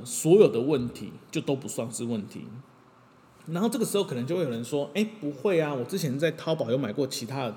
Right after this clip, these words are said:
东西，其他的经验，淘宝的店家服务很好啊，都也没有什么你说的问题啊。”然后你记得我刚刚跟你说的吗？就是有超过百分之八十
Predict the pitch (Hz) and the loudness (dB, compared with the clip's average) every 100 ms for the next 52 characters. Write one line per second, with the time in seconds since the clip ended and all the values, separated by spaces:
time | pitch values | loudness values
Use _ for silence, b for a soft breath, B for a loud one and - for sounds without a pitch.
0 | - 120 127 - 120 120 120 131 127 113 | -8 -6 -6 -8 -10 -10 -10 -6 -6 -6
1 | 120 123 110 B B B B B - 208 | -6 -6 -8 B B B B B -2 2
2 | 143 117 120 170 156 175 - 139 185 190 | 2 2 0 2 2 0 -2 0 2 2
3 | 143 143 156 120 110 113 113 113 190 143 | 0 -4 -6 -6 -4 -4 -4 0 0 2
4 | 151 156 110 110 104 - 139 113 131 123 | 0 -2 -4 -4 -4 -2 0 0 0 -2
5 | - 87 95 101 117 B B B B - | -6 -10 -10 -12 -16 B B B B -4
6 | 143 160 120 120 160 127 110 143 143 139 | -2 0 -2 -2 0 0 0 -2 -2 -2
7 | 135 110 110 127 113 107 104 104 - 175 | -2 -2 -2 -4 -4 -4 -6 -8 -6 -2
8 | 160 113 - 156 160 151 - 98 - 143 | 0 0 -2 -2 2 0 0 -6 -2 -2
9 | 135 143 - 139 143 139 | -2 -6 -2 -2 -2 -6